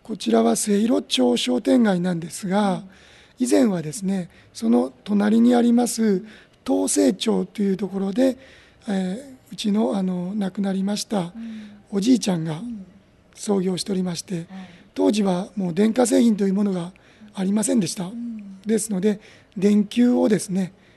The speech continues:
Speaker 1: 自転車に乗せまして、電球を売り歩いていたっていう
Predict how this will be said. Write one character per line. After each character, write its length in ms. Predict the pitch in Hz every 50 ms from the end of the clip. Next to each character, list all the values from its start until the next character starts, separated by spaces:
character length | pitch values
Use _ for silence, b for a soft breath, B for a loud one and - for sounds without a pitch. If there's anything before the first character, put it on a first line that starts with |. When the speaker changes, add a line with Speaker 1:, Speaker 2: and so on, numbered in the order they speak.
| b b b -
Speaker 1:
自 120 | 220 185 190
転 220 | 185 220 214 214
車 180 | 202 - 220 214
に 120 | 214 214
乗 120 | 208 208 180
せ 140 | - 220
ま 140 | 208 214 214
し 80 | - -
て、 260 | - 220 214 185 - b b b b b b b b b
電 240 | 180 190 202 208 208
球 320 | 208 - - 240 240 240
を 340 | 240 240 254 254 262 262 - - _ _ _ _ _ _ -
売 100 | 226 220
り 180 | 226 233 233
歩 160 | 226 226 226 233
い 80 | 226
て 120 | 190 226 214
い 80 | 214
た 120 | - 233 233
っ 40 | - - _ _ _ -
て 80 | -
い 240 | 233 233 233 233 233
う 80 | 233